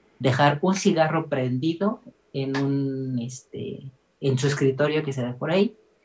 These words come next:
en un cenicero, ¿no? Entonces, eh,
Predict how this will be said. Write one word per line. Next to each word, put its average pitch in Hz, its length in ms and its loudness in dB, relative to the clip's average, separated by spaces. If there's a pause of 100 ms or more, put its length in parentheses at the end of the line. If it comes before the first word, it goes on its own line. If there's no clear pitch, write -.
(240)
en 131 180 2
un 123 360 4
cenicero, 113 600 -6 (640)
¿no? - 320 -6 (380)
Entonces, 180 720 0 (1040)
eh, - 220 -6